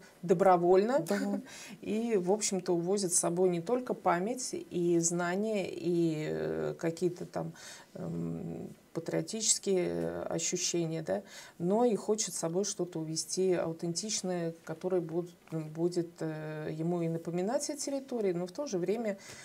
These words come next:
Speaker 1: э, вот я сталкиваюсь с тем, что мне турфирмы жалуются на то, что они хотят купить там продукцию там мармелада, продукцию там алкогольную,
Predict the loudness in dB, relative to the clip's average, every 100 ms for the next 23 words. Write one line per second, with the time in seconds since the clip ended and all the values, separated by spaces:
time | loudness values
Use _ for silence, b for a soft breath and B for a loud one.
0 | B -12 -6 -4 -4 -2 -4 -4 -8 -8
1 | -6 -2 0 0 -2 -2 -4 -4 -2 -2
2 | -2 -2 -2 -2 -4 -6 -4 -2 0 0
3 | -2 -2 -4 -6 -6 B B B -2 -2
4 | -2 -2 -2 0 2 2 0 -2 0 0
5 | -2 0 -2 -2 -8 -4 -2 2 2 0
6 | -4 -6 -2 0 0 -2 -2 -6 -4 -6
7 | -4 -6 -4 -8 -6 2 4 4 0 B
8 | B B -10 -6 -4 -4 -4 -8 -6 -4
9 | -4 -4 -4 0 2 2 0 -2